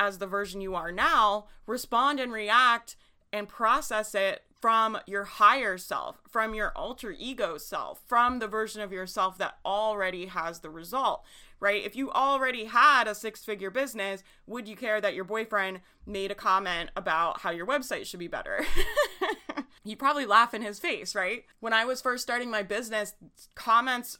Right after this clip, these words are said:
from friends and family used to just crush me. Even little criticisms would just make me feel so upset. And now it's like, if they give me criticism or feedback about my business,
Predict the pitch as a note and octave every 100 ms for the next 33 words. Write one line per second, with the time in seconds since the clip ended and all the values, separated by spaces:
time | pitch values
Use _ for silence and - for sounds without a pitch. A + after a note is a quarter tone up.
0 | - A3+ G#3+ G#3+ A3 G#3+ G#3 G3+ A#3 G#3
1 | F#3+ G3+ - G#3 F#3 F3+ - A3 - -
2 | F#3+ E3 D#3 G3+ A#3+ F#3+ G3 G#3 G#3 G3
3 | - A3 A3 F#3 D3+ D#3 D#3 F3 F3+ D#3+
4 | - _ - _ G3 A3+ A3+ A3+ G#3 G#3
5 | F#3+ F#3+ G3 E3+ D#3+ - A3 G3+ G#3 F3
6 | - - G#3 D#3 - - - - G#3+ G#3+
7 | G#3 B3 D#4+ A3+ G#3+ - G3+ F#3+ - G#3+
8 | - A3 A3+ A3 A#3 G#3 G#3+ - G#3 C4
9 | G#3+ G3+ G#3 G3 F3+ _ _ _ - G3
10 | G3 G3+ G3 A#3+ B3+ A#3 G#3 G3 G#3 G3
11 | G3 G3 F#3 G3+ C#4 A3+ G3 G3